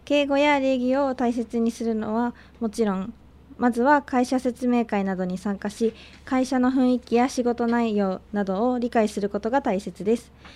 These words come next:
会社を調べるだけではわからないことを自分の肌で感じることで意外な発見があるかもしれないので、まずは大雑把にでも会社を実際に見てみる、見て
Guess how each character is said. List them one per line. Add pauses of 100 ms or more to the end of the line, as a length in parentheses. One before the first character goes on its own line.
(320)
会
社
を
調
べ
る
だ
け
で
は
わ
か
ら
な
い
こ
と
を
自
分
の
肌
で
感
じ
る
こ
と
で (120)
意
外
な
発
見
が
あ
る
か
も
し
れ
な
い
の
で、 (320)
ま
ず
は
大
雑
把
に
で
も (440)
会
社
を
実
際
に
見
て
み
る、 (240)
見
て